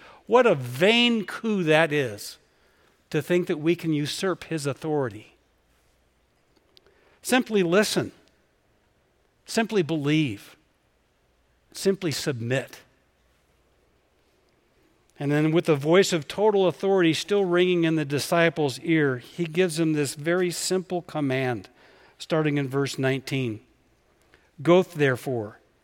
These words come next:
and make disciples of all na-, nations, baptizing them in the name of the Father and of the Son and of the Holy Spirit, teaching them to observe all that I have commanded you."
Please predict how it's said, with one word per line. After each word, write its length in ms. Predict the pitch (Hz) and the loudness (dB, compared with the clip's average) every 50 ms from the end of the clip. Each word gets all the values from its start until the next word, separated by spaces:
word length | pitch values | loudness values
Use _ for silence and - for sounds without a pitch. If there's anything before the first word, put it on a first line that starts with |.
| _ _ - | _ _ -2
and 220 | 151 135 135 127 | 0 0 2 4
make 260 | 139 165 196 - - | 4 4 4 2 0
disciples 680 | - 175 - - - 175 175 175 175 170 - 175 160 147 | -4 -4 -2 -2 0 2 2 2 2 0 0 -2 -2 -2
of 160 | 151 135 123 | -4 -6 -6
all 320 | 143 - - 165 165 170 175 | -8 -2 2 4 4 6 6
na-, 300 | 170 160 156 147 143 156 - - | 4 4 4 4 4 2 0 -2
nations, 560 | 151 147 147 147 143 - - 127 117 113 110 | -2 0 2 2 2 0 -2 -4 -4 -6 -8
baptizing 800 | 110 113 147 151 175 185 175 - - 180 175 165 156 170 160 156 | -4 0 4 4 4 4 2 0 0 0 2 2 2 2 2 2
them 320 | 156 156 156 156 170 170 - - - - - - - - | 2 2 0 0 -2 -4 -8 -12 -20 -20 -20 -14 -8 -4
in 80 | 151 | 0
the 100 | 147 139 | 2 2
name 280 | 143 147 160 175 180 170 | 4 4 4 4 4 2
of 120 | 160 143 | 0 0
the 100 | 139 131 | 0 -2
Father 600 | - - - 151 147 151 156 156 175 180 190 190 - | 0 0 2 4 4 4 4 4 2 -2 -2 -4 -4
and 180 | 165 151 143 139 | -4 -2 -2 -2
of 100 | 131 127 | -2 -2
the 100 | 131 123 | -4 -4
Son 540 | - - - 170 160 160 165 175 185 190 180 - - - - - - - | -4 -4 -2 0 0 0 0 0 -2 -4 -8 -12 -20 -20 -20 -18 -10 -6
and 160 | 151 143 143 | -4 -2 -2
of 120 | 143 139 135 | -2 0 0
the 140 | 143 135 | -2 -2
Holy 340 | - - 175 170 175 175 170 | 0 0 0 2 2 2 2
Spirit, 600 | 151 - - - - 175 160 156 156 151 - - | 0 -2 -4 -2 0 2 2 2 2 0 -4 -12
teaching 420 | - - 269 277 - - 185 147 131 | -6 -2 -2 -2 -2 -2 -2 -2 0
them 260 | 127 123 113 110 107 - - - - - - _ _ - | 0 -2 -2 -4 -8 -12 -18 -20 -20 -20 -20 _ _ -2
to 120 | 180 175 | 0 0
observe 380 | 165 143 139 156 175 175 156 147 - | 0 2 2 2 2 2 2 0 0
all 280 | 160 170 185 196 214 | 2 4 6 6 6
that 160 | 208 180 175 160 | 4 2 2 2
I 120 | 160 156 | 4 2
have 160 | 156 143 - | 2 0 -2
commanded 600 | - - 160 151 151 151 151 151 143 131 123 117 | -4 -4 -2 0 2 2 2 0 0 -2 -4 -6
you." 240 | 117 113 104 98 | -6 -8 -8 -8